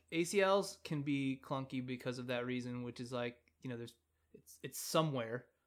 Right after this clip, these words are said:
like you said, statically assigned somewhere, right? So why would my traffic have to go all the way there and chew up all of these valuable resources before it got told no,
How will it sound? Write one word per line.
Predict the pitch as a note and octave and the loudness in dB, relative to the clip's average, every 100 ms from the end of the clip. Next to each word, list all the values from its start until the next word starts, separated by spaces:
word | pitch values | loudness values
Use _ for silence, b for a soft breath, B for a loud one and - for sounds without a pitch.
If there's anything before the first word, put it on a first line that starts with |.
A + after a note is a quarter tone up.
| _ - | _ -6
like | C3+ | -4
you | C3+ | 0
said, | C3 | -2
statically | - C#3 C3+ C3+ | 2 4 4 2
assigned | A#2+ D3+ D3 C#3+ | 2 4 4 2
somewhere, | B2+ B2 | -2 0
right? | B2 B2+ | 0 0
So | B2+ B2+ B2 b b b b - | 2 0 0 b b b b -16
why | E3 C#3+ C#3 D3+ | -12 -2 4 6
would | F#3+ G3 | 6 4
my | F#3 | 4
traffic | E3 F3+ E3+ D#3+ | 4 4 4 0
have | D3+ D3 | -2 -2
to | D#3 | -2
go | D3 C#3 C3+ - - | 0 2 0 -4 -6
all | C3+ C#3 D3+ D#3+ E3 | 0 6 8 8 6
the | F3 | 4
way | F3 E3+ | 4 4
there | F3+ E3+ C3 B2+ C3 - _ _ _ _ _ - | 4 4 6 4 0 -6 _ _ _ _ _ -10
and | C3 | -6
chew | - D#3 C#3 | -2 2 2
up | C3+ - | 0 -6
all | C3 E3+ | 0 2
of | F3 | 2
these | F3 D3+ | -2 4
valuable | D#3 D#3 D3+ | 6 6 6
resources | D3+ E3+ F3 B2 A#2+ B2 B2+ | 4 4 2 -4 -4 -6 -6
before | B2+ A#2+ C3 | -10 -6 -6
it | C3+ | -4
got | B2+ B2 | -4 -2
told | D3 B2+ B2+ | -2 -2 0
no, | D3 B2 C3+ | 0 0 -4